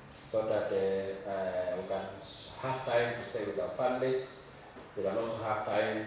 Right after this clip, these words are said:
to travel down to Kisumu for the, for the Yala, Yalasta Games and other activities which will follow in this month of December. Uh, uh, we know that the year is very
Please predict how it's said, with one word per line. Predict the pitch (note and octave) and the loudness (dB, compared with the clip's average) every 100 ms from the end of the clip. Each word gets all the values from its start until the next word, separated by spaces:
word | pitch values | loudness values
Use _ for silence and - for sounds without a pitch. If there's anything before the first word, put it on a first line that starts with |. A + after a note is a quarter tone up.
| - | -4
to | G2 | -4
travel | A2 G2+ G2 | -2 0 2
down | G2 G#2 - G#2+ | 2 4 2 -2
to | G2 - | -6 -10
Kisumu | - C3+ C3+ D3 - - - - | -2 0 0 -2 -6 -10 -16 -4
for | F#2+ F2+ | -2 0
the, | F2+ F2 F2 - - - - - - - - - | 2 2 0 -4 -10 -14 -16 -16 -16 -16 -14 0
for | G2 | 2
the | G2 | 2
Yala, | G2+ A2+ A#2 G#2+ G#2+ A2 | 2 2 4 2 0 -2
Yalasta | A2 A2 G#2+ A2 G#2+ A2 B2+ B2+ A#2+ - | -2 -2 -2 0 0 4 4 4 2 2
Games | C3 D3 E3+ - - - - - - - - - | 4 4 2 -2 -6 -10 -14 -16 -16 -18 -18 -6
and | B2+ C3 - | 0 2 4
other | E3 | 6
activities | C#3 - D3 C3 B2+ A#2 - | 8 6 2 0 -2 -4 -4
which | B2 - | -6 -4
will | A2 G2 G2 - - - | -4 -2 -2 -4 -2 4
follow | B2 A2 | 6 6
in | G#2 A2 | 2 0
this | A2 G#2 | -4 -2
month | G#2+ | -2
of | G2 - | -2 -4
December. | A2+ - - - - - - - - - - | -4 -4 -4 -6 -10 -14 -14 -12 -12 -12 0
Uh, | A2 | 4
uh, | A2 A2 G#2+ G#2+ G#2+ - A2 G#2+ G2 - A2 | 6 8 6 6 2 0 2 2 2 0 -2
we | B2 | 2
know | B2+ G#2 | 2 4
that | A2+ A2+ - A2 | 2 2 0 -2
the | A2+ | 0
year | C3 A#2+ A2 | 2 2 2
is | G#2+ - | -2 0
very | C3 B2+ | 2 2